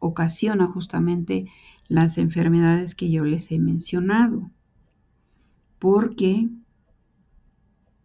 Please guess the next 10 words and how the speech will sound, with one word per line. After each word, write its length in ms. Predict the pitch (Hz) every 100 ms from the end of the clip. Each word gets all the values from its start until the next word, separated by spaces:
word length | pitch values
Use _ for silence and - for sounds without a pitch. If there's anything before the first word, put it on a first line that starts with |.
| _ _ _ _
la 140 | 190 180
estrella 520 | 170 - 226 240 202
cinco 560 | 170 202 202 208 208 - _
está 540 | - 170 - - 202 156
controlando 960 | 175 170 - 160 160 165 165 160 - - _ _ _ - -
toda 320 | 190 180 165
la 160 | 151 165
situación 800 | 160 - 165 165 - 170 185 185 - _ _ _ -
alrededor 1400 | 170 170 180 - _ 180 175 180 175 175 175 180 - -
de 320 | 160 170 165